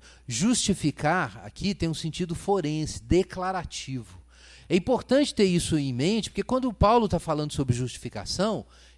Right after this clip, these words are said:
embora em alguns momentos ele fale realmente sobre justiça como um aspecto de caráter,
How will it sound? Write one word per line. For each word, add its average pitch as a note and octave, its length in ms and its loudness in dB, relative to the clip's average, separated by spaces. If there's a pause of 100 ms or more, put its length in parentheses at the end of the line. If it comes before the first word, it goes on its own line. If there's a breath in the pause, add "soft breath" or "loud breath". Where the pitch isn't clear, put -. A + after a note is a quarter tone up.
embora G#3 240 2
em A3 40 2
alguns F#3 180 4
momentos E3+ 320 4
ele D#3+ 120 2
fale G3 420 2
realmente D3 380 0
sobre C3+ 200 -2
justiça C3 520 -4
como C3+ 180 -6
um B2 40 -4
aspecto B2 380 -8
de G#2 80 -14
caráter, D3 580 -6